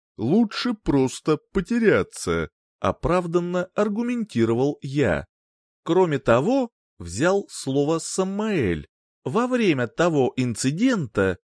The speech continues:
после дружеской встречи с мисс Левитан, Эйгон встречался с моей дочерью. Они предпочитали держать отношения в тайне на тот момент. Вот и хорошо,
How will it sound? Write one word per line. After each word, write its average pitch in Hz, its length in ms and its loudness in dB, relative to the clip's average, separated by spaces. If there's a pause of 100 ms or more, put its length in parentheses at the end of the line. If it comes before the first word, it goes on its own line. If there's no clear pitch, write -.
(180)
после 170 460 0
дружеской 175 580 0
встречи 160 720 -2
с - 180 -10
мисс 139 480 -6
Левитан, 113 720 -2 (280)
Эйгон 139 600 0
встречался 233 960 -2
с - 160 -10
моей 214 420 -2
дочерью. 110 880 0 (340)
Они 233 260 -2
предпочитали 139 920 -2
держать 131 680 0
отношения 185 800 -2
в - 140 -10
тайне 113 600 -2 (140)
на 220 160 -6
тот 143 380 -4
момент. 170 720 -4 (500)
Вот 175 480 2
и 214 100 -4
хорошо, 180 800 -2